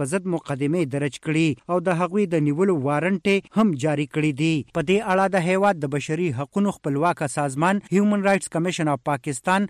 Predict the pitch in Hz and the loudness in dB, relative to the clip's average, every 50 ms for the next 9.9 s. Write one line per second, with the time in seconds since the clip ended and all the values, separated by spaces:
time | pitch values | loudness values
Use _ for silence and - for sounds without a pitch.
0 | _ - - 202 196 208 - - 160 131 - - 151 143 143 139 156 175 170 147 | _ -6 -2 -2 -2 -2 -2 -6 -8 -8 -6 -4 -2 0 0 0 0 0 -2 -2
1 | - 151 139 139 147 160 180 190 208 208 190 - - - - _ - - 190 202 | -2 -2 0 0 0 0 2 2 2 2 0 -4 -10 -20 -20 _ -6 -4 0 0
2 | 185 165 196 196 190 196 202 202 202 - 160 147 - - 151 143 131 - - 190 | 0 0 0 0 2 2 2 2 2 -2 -8 -6 -4 -2 -4 -4 -4 -2 -4 -6
3 | - - 156 151 143 175 202 170 127 160 170 143 123 135 143 135 147 190 196 208 | -4 -2 0 0 0 0 0 0 0 -2 -2 -2 -2 -2 -2 0 0 0 0 0
4 | - 175 147 135 - 156 143 143 131 139 190 208 185 - 202 202 196 - - - | -2 -4 -6 -4 -2 -2 -2 -2 0 0 -2 -2 0 2 2 2 2 0 -6 -20
5 | - - - 160 180 196 190 196 196 190 170 139 151 - 165 147 131 120 113 - | -20 -16 -6 0 2 2 4 4 4 2 2 0 -4 -4 -4 -6 -6 -4 -2 0
6 | 170 190 202 196 - - - - - - 185 185 170 190 180 - - 202 196 180 | 2 2 2 0 -2 -8 -20 -14 -4 -2 0 0 0 0 -4 -2 -2 0 0 0
7 | 170 - 208 208 175 143 170 196 175 139 139 127 - 151 147 151 185 196 202 202 | 0 -2 -4 -4 -2 -2 0 0 0 0 -2 -4 -2 -4 0 2 4 4 4 4
8 | 185 - 196 190 202 175 196 196 190 196 196 196 170 - - 202 - - 190 147 | 2 2 2 2 2 4 2 2 4 4 2 2 0 -2 -6 -6 -4 -4 -4 -4
9 | 143 143 - - - 185 175 170 143 113 135 139 _ - 190 202 208 | -4 -6 -6 -4 -4 0 0 2 0 0 -2 -6 _ 2 4 4 4